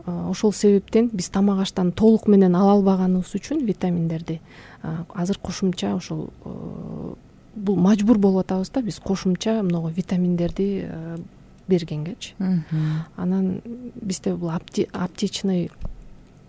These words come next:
Speaker 1: витаминдер, а, бар, бирок дозалары аз да.
Speaker 2: Мгм.
Speaker 1: Мисалы, витамин Днын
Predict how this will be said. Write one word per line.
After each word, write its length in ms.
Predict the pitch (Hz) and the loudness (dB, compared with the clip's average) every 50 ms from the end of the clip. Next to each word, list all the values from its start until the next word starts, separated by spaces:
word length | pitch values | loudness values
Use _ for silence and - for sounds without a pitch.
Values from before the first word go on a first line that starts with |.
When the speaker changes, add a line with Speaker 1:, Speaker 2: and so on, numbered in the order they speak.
| - - | -6 -4
Speaker 1:
витаминдер, 680 | 202 202 - 196 185 185 190 185 185 175 185 180 - - - - | -4 -2 0 0 2 2 4 2 2 2 0 -2 -2 -8 -8 -6
а, 680 | 170 165 165 165 165 165 160 160 160 160 160 160 165 - - - - - - - - - - | -4 -4 -4 -4 -4 -4 -6 -6 -6 -6 -8 -8 -10 -12 -14 -20 -20 -20 -20 -20 -20 -14 -4
бар, 220 | 180 220 247 254 | 2 2 2 2
бирок 260 | 196 180 175 175 165 - - | 2 -2 -2 -2 -4 -4 -8
дозалары 720 | 175 175 170 196 190 185 202 180 175 175 170 - 196 190 - | -6 2 4 4 4 4 2 0 0 -2 -4 -6 -6 -6 -4
аз 260 | - 170 165 156 - - | -4 -4 -4 -6 -6 -6
да. 120 | 226 269 - - - - - | -6 -6 -6 -8 -16 -14 -6
Speaker 2:
Мгм. 560 | - 196 165 - - 170 156 151 151 160 160 160 | -4 -4 -4 -2 -4 -2 -2 0 0 -2 -2 -2
Speaker 1:
Мисалы, 380 | 180 175 - - 180 180 185 175 | -4 -4 -4 -4 -4 -4 -2 -2
витамин 520 | 180 - - 190 180 185 180 175 170 165 | -2 -2 -2 -2 0 0 2 0 0 2
Днын 480 | 165 180 185 180 175 175 180 170 - | 2 4 4 4 4 2 2 0 -2